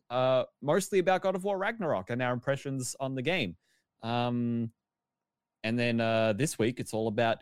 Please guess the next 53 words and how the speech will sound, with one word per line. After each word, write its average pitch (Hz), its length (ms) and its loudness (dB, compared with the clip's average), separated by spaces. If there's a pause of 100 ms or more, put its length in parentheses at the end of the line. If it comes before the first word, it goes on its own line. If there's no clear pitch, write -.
Game 131 220 -2
of 143 100 -2
the 127 80 -2
Year 131 160 2
two 143 160 -4
thousand 123 380 2
and 117 80 0
nine. 135 320 2
After 170 320 2
we 156 60 4
tell 170 260 2
you 139 260 4 (380)
about, 120 480 0 (160)
uh, 110 140 2
the 98 100 -2
new 107 160 0
Pokemon 190 540 0
games, 175 560 0 (300)
uh, 107 220 0
maybe 156 200 0
a 113 40 2
bit 165 200 2
more 160 120 2
about 135 240 2
God 147 160 4
of 110 160 -2
War, 202 560 6 (300)
I 202 120 2
went 175 180 2
back 160 220 2
to 143 120 -2
double 147 280 0
around 143 200 0
to 123 80 -4
Sifu 190 580 -2
so 139 160 -4
I 123 60 0
could 117 160 -12
talk 156 220 -2
about 151 180 4
it 143 60 -6
for - 60 -16
the 120 60 -4
Game 147 180 -2
of - 20 -2
the 123 80 0
Year 185 160 2
discussions. 180 580 -2
It's 165 100 -14
gonna 240 140 -2
be 196 100 2
a 170 40 2
good, 165 340 0